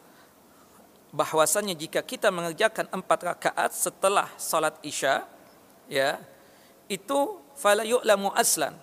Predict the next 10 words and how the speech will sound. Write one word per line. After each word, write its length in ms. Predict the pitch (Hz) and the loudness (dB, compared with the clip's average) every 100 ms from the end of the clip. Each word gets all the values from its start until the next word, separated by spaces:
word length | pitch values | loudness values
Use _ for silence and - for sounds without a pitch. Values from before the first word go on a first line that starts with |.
| - - - | -20 -20 -12
tidak 260 | 220 190 190 | -4 -4 -4
diketahui 400 | 160 - 214 240 | -8 -2 -2 0
secara 400 | - 190 180 185 | -4 -2 0 -2
hukum 320 | - 240 208 185 | -4 -6 -4 -2
asalnya. 480 | 165 220 180 143 - - - - - - - - | 2 2 2 -2 -12 -20 -20 -20 -20 -20 -20 -2
Artinya 460 | 143 143 147 170 220 | -2 0 -6 -6 -6
tidak 320 | 170 156 - | -4 -4 -2
ada 160 | 151 214 | -4 -2
keterangan 480 | 190 - 160 202 | -4 -4 -2 -2
yang 320 | 220 180 185 | -2 -4 -6